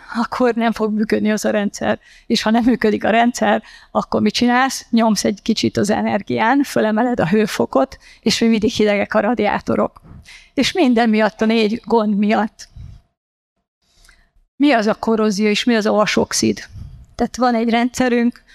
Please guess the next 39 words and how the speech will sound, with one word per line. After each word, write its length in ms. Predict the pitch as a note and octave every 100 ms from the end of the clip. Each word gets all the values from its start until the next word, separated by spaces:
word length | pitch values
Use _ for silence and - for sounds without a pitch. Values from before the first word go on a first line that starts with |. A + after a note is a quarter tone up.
| _ -
benne 220 | B3 A3
van 120 | G#3+
a 80 | G#3
vas, 480 | A#3+ A#3 - - - _
benne 240 | - A#3 A3
van 180 | A3
a 60 | A3
réz, 560 | A#3 A#3 A#3+ A#3 - -
benne 200 | - A3
van 140 | G#3+ A3+
az 140 | G#3+
alumínium, 680 | A3 A3 A3+ A3 A3 A3 A3 - _ _ _
és 180 | - C#4
még 180 | D4 C4+
vizet 300 | A#3 A3 -
is 140 | A3+
teszünk 380 | - A#3 - A3
hozzá. 460 | - G#3+ G3+ G#3 -
Mi 120 | A3+
történik? 720 | G#3 A#3+ B3 D4 D4 E4 - - _ _ _
Ezek 300 | - A3+ -
a 40 | G#3+
fémek 440 | - A3+ A3 G#3+
szépen 420 | - G#3 - G#3
találkoznak, 880 | G3+ A3 G#3+ G#3+ G#3+ G3 G#3 A3 - A#3
ez 180 | G#3+ A3
lesz 260 | G#3+ -
a 60 | G#3
vezető, 540 | A3+ G#3 A3 A3 A3 - -
és 160 | - C#4+
még 140 | E4+
ott 180 | C#4+ -
az 120 | A#3
oxigén 500 | B3 - - G#3 G#3
is, 220 | A3 C4+ C4
és 140 | A#3
elindul 360 | G#3+ G#3+ A3 A3
az 140 | G3+
elektrokorrózió. 960 | G#3+ G#3 - G3+ - G#3 G#3+ G3 G#3